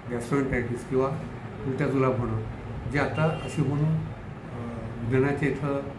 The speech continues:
अ, मुलांना, अ, विषबाधासारखं झालं आणि नऊ रुग्ण माझ्या हॉस्पिटलमध्ये ॲडमिट आहेत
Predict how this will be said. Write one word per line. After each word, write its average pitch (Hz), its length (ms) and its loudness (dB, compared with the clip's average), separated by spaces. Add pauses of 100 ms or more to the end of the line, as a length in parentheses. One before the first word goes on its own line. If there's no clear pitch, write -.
(320)
अ, 123 340 -6 (140)
मुलांना, 127 460 0
अ, 131 400 -2 (300)
विषबाधासारखं 131 680 0
झालं 113 240 -2 (560)
आणि 127 180 0
नऊ 127 140 6 (340)
रुग्ण 123 180 2
माझ्या 120 300 0
हॉस्पिटलमध्ये 120 440 0
ॲडमिट 117 340 0
आहेत 110 200 -2